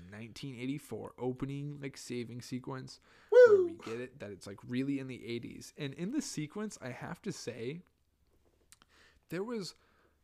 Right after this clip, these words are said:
Speaker 1: three separate times where I was convinced we saw the introduction of Kristen Wiig's character where it wasn't <laughs> Kristen Wiig.
Speaker 2: Uh, the
Speaker 1: Did
Speaker 2: girl,
Speaker 1: you
Speaker 2: like,
Speaker 1: notice this too?
Speaker 2: was this the girl, like, doing, like, the, the fast walk, the speed walk?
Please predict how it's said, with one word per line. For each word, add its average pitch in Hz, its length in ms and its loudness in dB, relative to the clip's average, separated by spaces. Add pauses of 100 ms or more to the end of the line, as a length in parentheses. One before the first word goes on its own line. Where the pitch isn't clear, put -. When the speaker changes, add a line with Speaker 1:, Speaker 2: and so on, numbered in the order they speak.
(640)
Speaker 1:
three 175 640 -4 (120)
separate - 640 -8
times 104 640 -8
where 135 240 -4
I 143 160 -2
was 180 180 -2
convinced 143 760 2
we 139 240 -4
saw 143 320 -4 (320)
the 139 200 -6
introduction 135 640 -4
of 117 120 -10
Kristen 135 460 -6
Wiig's 117 280 -4
character 147 540 -2
where 143 220 2
it 120 140 -4
wasn't 127 500 -2
<laughs> - 0 -
Kristen - 460 -4 (160)
Wiig. 113 280 -4
Speaker 2:
Uh, 165 40 4
the 160 120 6
Speaker 1:
Did 160 260 -2
Speaker 2:
girl, 160 240 10
Speaker 1:
you 175 40 8
Speaker 2:
like, 175 160 10
Speaker 1:
notice 247 140 -2
this 233 160 -4
too? 151 360 2
Speaker 2:
was 160 180 2
this 190 140 6
the 190 140 6
girl, 165 180 10
like, 160 180 8
doing, 160 260 6
like, 143 220 0
the, 135 100 4
the 123 220 -2
fast 139 360 6
walk, 175 280 8
the - 60 -8
speed 170 240 2
walk? 180 320 6